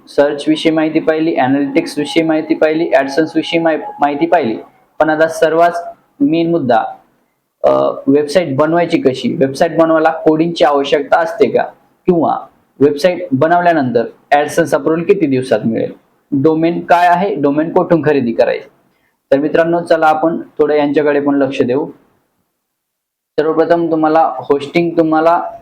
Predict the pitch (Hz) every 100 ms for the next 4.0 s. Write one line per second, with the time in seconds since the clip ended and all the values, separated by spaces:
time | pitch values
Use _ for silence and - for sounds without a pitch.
0 | _ _ 151 147 185 175 170 170 175 151
1 | 143 143 147 156 143 135 139 139 175 -
2 | - _ _ _ _ _ _ _ 160 156
3 | 196 185 185 180 190 175 175 170 196 -